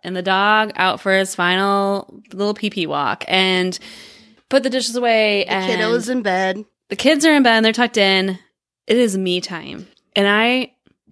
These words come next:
Speaker 1: love it.
Speaker 2: That's why I thought this was really funny. I'm like, "Mindy's got revenge bedtime procrastination." <laughs>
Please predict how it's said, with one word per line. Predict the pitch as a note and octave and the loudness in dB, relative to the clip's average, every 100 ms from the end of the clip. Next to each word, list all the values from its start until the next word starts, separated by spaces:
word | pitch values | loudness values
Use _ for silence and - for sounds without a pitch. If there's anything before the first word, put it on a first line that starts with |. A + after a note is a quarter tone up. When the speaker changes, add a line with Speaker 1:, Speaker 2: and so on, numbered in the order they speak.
| _ | _
Speaker 1:
love | F#3+ F3+ F3 D3+ | -12 -2 -2 0
it. | |
Speaker 2:
That's | G3 G3+ | -4 -4
why | A#3+ B3+ | -4 -4
I | |
thought | C4+ A3+ - | -2 -4 -4
this | G#3 | -8
was | A3 G3 | -8 -8
really | F#3 F3 | -6 -6
funny. | F3 G3+ F#3+ F3+ F3 - _ _ | -6 -8 -6 -6 -8 -16 _ _
I'm | F#3 | -6
like, | G#3+ G#3 | -6 -2
"Mindy's | C4 C4 D4 A#3 | 0 2 2 0
got | B3+ C4 A3+ | 2 2 0
revenge | A3+ A3 A#3+ A3 F#3 | -2 2 0 0 -2
bedtime | A#3+ A3 A#3+ A#3 | -2 -2 -2 -2
procrastination." | A3+ - A#3 G#3+ - A3+ A3 A3+ G#3+ G3 D#3 | -4 -6 -4 -6 -4 -2 0 0 -2 -6 -6
<laughs> | - | -8